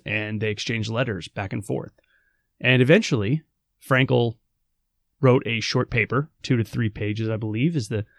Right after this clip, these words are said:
is the length, and he sent it to Freud, and, and Freud liked it so much that he asked if he could publish it. And imagine that. Imagine how astonishing that must be to a young teenage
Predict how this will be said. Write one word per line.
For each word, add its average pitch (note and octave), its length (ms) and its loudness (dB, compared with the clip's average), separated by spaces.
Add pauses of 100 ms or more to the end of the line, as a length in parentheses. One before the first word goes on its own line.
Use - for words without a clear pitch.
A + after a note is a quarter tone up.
(220)
is A2+ 120 -2
the B2 80 2
length, B2 260 2
and C3+ 100 4
he D3 300 4 (400)
sent E3 220 4
it D#3 80 -2
to C3+ 60 4
Freud, B2+ 380 4
and, A2 180 0
and B2+ 140 0
Freud E3 320 4
liked B2 240 2
it C3 100 -2
so A#2+ 220 -2
much A#2 300 -2
that B2 80 0
he A2+ 120 0
asked A#2 220 -2
if A2+ 100 -6
he C3 80 -10
could - 160 -8
publish F#3 320 -2
it. - 120 -18 (880)
And C#3+ 100 6
imagine A#2 320 4
that. D#2 220 -14
Imagine A#2+ 400 2
how G#2 500 2 (480)
astonishing A2+ 520 0
that G#2 120 -2
must G2+ 220 -4
be G#2+ 100 -4
to G#2 140 -6
a G2+ 40 -4
young G#2 360 -2
teenage G#2 580 -6